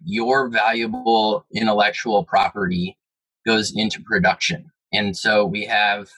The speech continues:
access to that I P and that code, and we also have the skeleton keys to your environment. And so the architecture and the way that Circle was set up even before I got here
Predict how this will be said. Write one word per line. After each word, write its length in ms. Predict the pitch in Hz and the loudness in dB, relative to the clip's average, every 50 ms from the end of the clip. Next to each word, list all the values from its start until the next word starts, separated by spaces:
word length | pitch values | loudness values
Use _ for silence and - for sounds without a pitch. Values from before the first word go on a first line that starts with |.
| _ - | _ -2
access 500 | 107 110 107 - - - 123 117 113 - | 0 0 0 -2 -4 -2 -2 0 0 -2
to 100 | - - 98 | -4 -4 0
that 220 | 98 104 101 - - | 0 0 0 0 0
I 220 | 98 104 104 101 - | -2 -2 -2 -4 -8
P 420 | - - 101 98 98 98 98 - - | -8 -6 -4 -2 -2 -2 -4 -4 -4
and 140 | 98 98 92 | -4 -2 0
that 200 | 92 90 82 - - - | 0 0 0 -4 -6 -2
code, 400 | 117 107 101 98 95 92 98 - _ _ _ _ _ _ _ _ - | 0 2 2 2 2 -2 -4 -8 _ _ _ _ _ _ _ _ -6
and 120 | 107 107 | -4 -2
we 100 | 107 107 | 0 2
also 420 | 117 120 120 120 - - 113 110 | 2 2 2 0 -2 -2 0 0
have 600 | 104 - - 110 101 98 98 98 98 104 101 101 _ _ _ _ _ _ _ _ | 0 -2 0 0 2 4 4 2 2 0 -2 -6 _ _ _ _ _ _ _ _
the 140 | - 101 110 | -6 -6 -4
skeleton 580 | - - - 127 127 131 131 131 113 113 107 90 | -4 -4 -2 2 2 2 2 0 0 -2 -4 -6
keys 580 | - - 98 98 98 101 101 101 - - - - - | -4 -2 0 0 0 0 -2 -2 -4 -8 -8 -8 -6
to 80 | 107 | -2
your 200 | 101 98 101 98 | 0 2 2 2
environment. 680 | 98 92 92 82 98 98 101 101 - - - - _ _ _ - | 2 0 -2 0 0 0 0 0 -2 -4 -8 -18 _ _ _ -6
And 180 | 92 104 107 95 | -4 -2 -2 -2
so 420 | - - 117 107 107 107 104 113 _ _ _ _ _ _ _ _ _ _ _ _ _ _ - | 0 0 2 2 2 0 -2 -4 _ _ _ _ _ _ _ _ _ _ _ _ _ _ -6
the 160 | 104 117 - - | -4 -4 0 2
architecture 880 | 127 131 - 151 139 - - 127 113 - - 120 117 113 110 110 107 - | 2 2 2 0 -4 -2 -2 -4 -4 -4 -2 0 2 2 2 2 0 -2
and 140 | 107 104 | -4 -2
the 60 | 98 98 | -2 -2
way 240 | 95 107 107 113 113 | 0 0 0 2 0
that 160 | 107 - - | 0 -2 -4
Circle 360 | - 113 110 - - 110 101 | 0 0 0 0 2 0 2
was 240 | 101 101 92 - - | 2 2 0 0 -2
set 200 | - 104 101 98 | -2 0 2 2
up 200 | 101 101 95 - | 2 2 2 0
even 240 | 104 107 101 104 92 | -4 -4 -2 -2 -2
before 380 | - 98 - - 107 104 101 | -2 -2 -2 0 2 2 2
I 120 | 92 101 92 | 2 0 -4
got 280 | 87 90 92 - - | -2 0 0 0 0
here 380 | - 120 117 113 117 123 127 - | -2 -4 -2 2 2 2 0 0